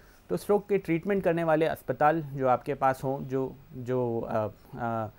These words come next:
जो स्ट्रोक का ट्रीटमेंट कर पाएँ, उनके यहाँ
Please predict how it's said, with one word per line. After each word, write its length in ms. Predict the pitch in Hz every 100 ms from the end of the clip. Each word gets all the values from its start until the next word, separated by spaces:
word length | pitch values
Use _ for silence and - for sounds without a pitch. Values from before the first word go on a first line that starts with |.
| - - -
जो 140 | 135 160
स्ट्रोक 340 | - 156 151
का 80 | 160
ट्रीटमेंट 400 | 147 139 170 160
कर 120 | 143
पाएँ, 300 | - 147 185 - - - -
उनके 280 | 170 165 180
यहाँ 260 | 165 185